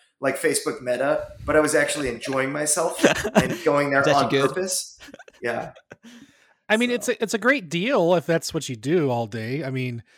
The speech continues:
Speaker 3: if you think about it, fifteen bucks and you play, like, every night for six hours a night, I mean, you're getting good bang for your buck on that one.
Speaker 1: Oh, we were playing twelve hours a night. We were playing twelve hours a night. I remember
Speaker 2: Eighteen hours, man. What you talking about?
Speaker 1: <laughs>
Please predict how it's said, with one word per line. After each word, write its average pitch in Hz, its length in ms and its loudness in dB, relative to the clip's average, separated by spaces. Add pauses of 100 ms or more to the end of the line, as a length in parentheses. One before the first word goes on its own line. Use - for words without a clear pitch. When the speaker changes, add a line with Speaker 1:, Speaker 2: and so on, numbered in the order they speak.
(220)
Speaker 3:
if - 60 -16
you 143 40 -14
think 170 160 -2
about 139 260 2
it, 139 100 -2
fifteen 160 420 -6
bucks 139 400 -2
and 123 80 -8
you 113 80 -8
play, 139 240 -2
like, 117 180 -4
every 123 240 -6
night 117 300 -8
for 107 100 -20
six - 300 -14
hours 127 400 -6
a 104 40 -14
night, 117 320 -8
I - 320 -20
mean, 156 100 -8
you're 277 100 -4
getting 214 320 -8
good 156 240 -4
bang 170 180 -2
for 151 160 -8
your 127 100 -4
buck 156 300 -2
on 113 120 -10
that 180 200 -4
one. 101 220 -14 (680)
Speaker 1:
Oh, 127 100 -2
we 226 100 -4
were 269 100 -4
playing 170 280 -2
twelve 156 340 6
hours 127 260 0
a 120 60 -14
night. 131 240 -12 (580)
We 175 140 -2
were 196 140 -2
playing 156 220 -4
twelve 123 240 -4
hours 120 220 -8
a 113 60 -14
night. 113 240 -16
I 127 80 -6
remember 147 600 -2
Speaker 2:
Eighteen 156 300 2
hours, 127 280 2
man. 143 160 -2
What 156 120 -4
you 147 60 -4
talking 139 180 2
about? 113 220 -2
Speaker 1:
<laughs> - 1300 0